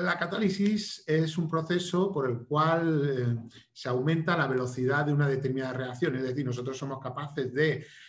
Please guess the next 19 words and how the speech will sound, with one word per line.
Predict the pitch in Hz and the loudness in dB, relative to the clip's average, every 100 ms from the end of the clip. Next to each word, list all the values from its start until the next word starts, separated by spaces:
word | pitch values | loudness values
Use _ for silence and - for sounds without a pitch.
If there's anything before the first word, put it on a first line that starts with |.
| - | -10
estos | 123 135 143 | -4 0 4
derivados | 143 139 135 131 123 | 4 4 4 2 2
del | 127 123 | 0 0
petróleo, | 170 196 185 196 | 0 2 2 0
somos | 190 131 131 | -2 -4 -6
capaces | 123 139 139 123 | -6 -6 -4 -2
de | 123 | -2
transformarlos | 123 123 123 123 151 143 - - - | -2 -4 -2 0 0 -2 -6 -12 -12
a | 131 131 | -2 2
unos | 151 147 147 | 4 4 2
productos | 143 147 147 175 175 | 2 2 0 -2 0
finales | 180 165 170 185 180 - - - | 0 2 0 0 -4 -16 -20 -4
gracias | 127 156 156 170 165 | 2 2 2 0 0
a | 139 | 0
la | 131 | 0
acción | - 151 | 0 0
de | 151 | 0
un | 143 | -2
catalizador. | 120 113 107 107 110 113 107 | -4 -6 -6 -8 -8 -6 -6